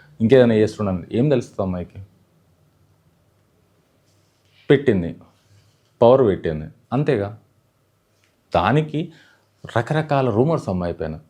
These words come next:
ఏడు వందల కోట్లు, ఐదు వందల కోట్లు, ఇంకా డైవర్స్ అయిపోలేదు అమ్మాయిది, కోర్టులో నడుస్తుందంట కేసు. మళ్ళీ దాంతోపాటు బెంగళూరులో రేవ్ పార్టీ,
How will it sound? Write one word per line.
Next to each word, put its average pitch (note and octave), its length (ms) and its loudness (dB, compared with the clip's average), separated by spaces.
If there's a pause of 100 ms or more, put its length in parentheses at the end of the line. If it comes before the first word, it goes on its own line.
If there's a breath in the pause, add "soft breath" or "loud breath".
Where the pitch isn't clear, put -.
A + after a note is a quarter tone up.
ఏడు G2 140 0
వందల A2 200 0
కోట్లు, A#2 340 -2
ఐదు D#2+ 200 0
వందల F#2+ 160 -4
కోట్లు, - 360 -10
ఇంకా G#2+ 160 0
డైవర్స్ G#2+ 320 4
అయిపోలేదు E2+ 360 -2
అమ్మాయిది, D#2 320 -10 (540)
కోర్టులో D#3 260 0
నడుస్తుందంట A2+ 420 -4
కేసు. D#2 380 -10 (1700)
మళ్ళీ A2+ 180 6
దాంతోపాటు G#2+ 840 0
బెంగళూరులో F#2+ 480 0
రేవ్ E2+ 240 -2
పార్టీ, D#2+ 300 -4